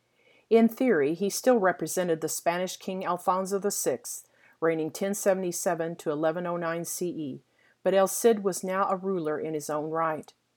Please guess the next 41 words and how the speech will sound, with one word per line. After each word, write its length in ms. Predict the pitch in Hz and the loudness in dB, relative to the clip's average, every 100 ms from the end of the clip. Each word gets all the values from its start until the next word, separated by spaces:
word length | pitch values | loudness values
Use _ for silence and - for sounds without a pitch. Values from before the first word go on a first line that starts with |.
| _ _ _ - | _ _ _ -2
The 100 | 180 | 2
great 320 | 202 208 214 | 4 4 2
general 380 | 196 185 185 175 | -2 0 0 2
died 400 | 165 160 160 160 | 2 2 2 -2
in 140 | 151 | -6
ten 280 | - 175 175 | -6 -6 -4
ninety-nine 600 | 170 175 170 165 151 160 | -4 -4 -4 -2 -4 -4
C 200 | - 170 | -6 -6
E, 380 | 156 143 135 143 _ _ _ _ | -6 -6 -8 -10 _ _ _ _
but 140 | 180 | 0
his 120 | 185 180 | 0 0
body 440 | 185 185 190 185 | 2 2 2 -2
was 180 | 170 - | -4 -4
paraded 560 | - 160 165 175 180 | -2 0 2 0 -2
before 320 | 160 151 165 160 | -6 -4 -2 -2
his 220 | 175 - | -4 -4
army 360 | 160 147 143 135 | -2 -2 -4 -6
to 120 | 156 | -6
ward 380 | 151 165 175 185 | -2 0 0 0
off 300 | 175 131 - - | 0 0 -2 -10
an 140 | 151 | -10
Arab 320 | - 147 151 160 | -4 -4 -4 -6
attack, 500 | 156 170 123 123 _ _ _ _ | -6 -6 -6 -8 _ _ _ _
just 280 | - 196 - | -2 -2 0
as 200 | 214 202 | 0 2
El 160 | 196 202 | 2 2
Cid 380 | - 185 151 | 0 0 0
had 200 | - 156 | -2 -8
been 140 | 147 151 | -6 -6
instructed 580 | 151 - 185 175 185 170 | -6 -4 -4 -4 -6 -6
to 140 | 165 | -4
arrange 420 | 151 170 151 151 | -2 -2 -4 -6
by 140 | 143 143 | -4 -4
Saint 340 | - 170 - | -4 -8 -8
Peter 340 | - 185 147 | -6 -4 -4
in 140 | 143 156 | -6 -6
a 80 | 143 | -6
dream 400 | 165 175 147 - | -6 -4 -4 -6
on 140 | 147 | -8
his 160 | 160 - | -10 -4
deathbed. 600 | 160 147 - 120 120 | -4 -4 -6 -6 -6